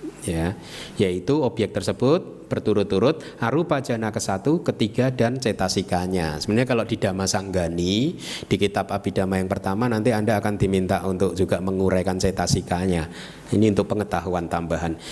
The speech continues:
Kalau kita berbicara cita, kita selalu tidak bisa terpisah dari cetasika. Ya. Dua puluh satu di konsep, artinya dua puluh satu kesadaran mengambil objek konsep,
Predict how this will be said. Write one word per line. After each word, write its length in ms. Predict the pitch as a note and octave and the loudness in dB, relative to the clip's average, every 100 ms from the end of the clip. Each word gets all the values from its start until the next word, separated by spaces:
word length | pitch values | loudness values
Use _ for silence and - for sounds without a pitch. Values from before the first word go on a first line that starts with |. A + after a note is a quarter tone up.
| - - - | -10 -8 -2
Kalau 160 | B2 | 0
kita 240 | B2 C3 C3 | 0 -2 -2
berbicara 560 | A#2+ G#2+ G2+ G#2 G#2 | 0 -2 0 0 -2
cita, 400 | - A2 - C#3+ | -2 -2 -2 -2
kita 240 | A#2 A#2 A#2+ | -2 0 0
selalu 560 | - G2 F#2+ G2 A2+ | 0 0 0 0 0
tidak 320 | A2 G#2+ G2 E2+ | 0 0 0 0
bisa 240 | F#2 G2+ | 2 2
terpisah 560 | F#2+ - F#2 - G2 - - - - | 0 0 0 0 0 -4 -10 -12 -2
dari 240 | F2 E2+ | 0 0
cetasika. 640 | E2+ D2+ D2+ - D#2+ - D#2+ - - - - - - | 0 -2 -2 -4 -4 -4 -6 -8 -16 -20 -20 -20 -4
Ya. 320 | F2 E2+ F2 - - - - - - - - - - | -2 -2 -6 -12 -20 -18 -16 -14 -14 -14 -16 -18 -6
Dua 320 | - C3+ F3+ | 2 4 4
puluh 160 | F3+ F3+ | 2 2
satu 640 | D#3 C#3+ C#3 D#3 D#3 E3 | 2 0 2 2 2 2
di 240 | D#3 D3+ C#3+ | 2 2 4
konsep, 400 | B2 A2+ B2+ A#2+ | 0 2 0 0
artinya 400 | G#2+ G#2 A#2+ C3 | -2 0 0 2
dua 160 | B2+ | 4
puluh 240 | D3+ D3 C#3+ | 4 2 2
satu 320 | C3+ B2+ B2+ | 2 0 0
kesadaran 480 | B2 A2+ G#2+ G2+ A#2+ | 2 2 2 2 2
mengambil 480 | A#2+ A2+ G#2 A2 G2 | 0 0 2 2 2
objek 160 | G2+ | 0
konsep, 800 | - F#2 E2+ - A#2+ C#3+ - - | 2 -2 -2 0 2 0 -4 -14